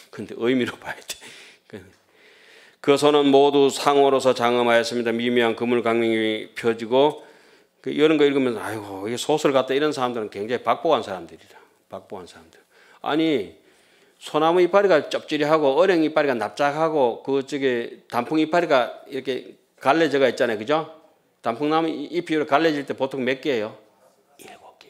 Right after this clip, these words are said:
일곱 개. 아, 막, 그, 그거 한 번도 안 살려보는 거야. 보통 일곱 개예요, 일곱 개.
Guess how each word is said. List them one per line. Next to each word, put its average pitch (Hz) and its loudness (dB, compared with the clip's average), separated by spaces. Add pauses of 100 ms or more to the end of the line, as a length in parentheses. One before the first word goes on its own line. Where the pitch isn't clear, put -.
일곱 - -20
개. - -20 (1300)
아, - -16
막, 131 -14 (580)
그, - -4
그거 254 -4
한 330 -2
번도 415 2
안 311 4
살려보는 269 4
거야. 139 2
보통 170 0
일곱 196 2
개예요, 120 4
일곱 127 0
개. 110 -4